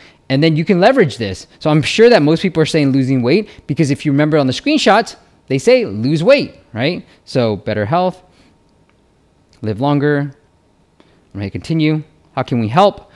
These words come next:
Here, I'm kind of like, you know, for me, I guess motivation guidance. I don't know.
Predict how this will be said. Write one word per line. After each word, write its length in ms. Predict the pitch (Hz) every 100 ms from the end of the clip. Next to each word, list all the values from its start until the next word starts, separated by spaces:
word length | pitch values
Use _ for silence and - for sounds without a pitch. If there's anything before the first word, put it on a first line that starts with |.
| - - -
Here, 260 | 254 269 -
I'm 80 |
kind 240 | 175 - 254
of 80 | 196
like, 300 | 180 131 185
you 60 |
know, 300 | 170 165 160 - _ -
for 140 | -
me, 440 | 160 208 214 208 190 _ _ _ _ _ _ _ _ _ _ _ _ _ _ _ _ _ _ _
I 40 | 139
guess 240 | 156 151
motivation 680 | 127 120 107 110 - 110 101
guidance. 520 | - 98 101 101 104 - _ -
I 80 |
don't 100 | 113
know. 240 | 117 107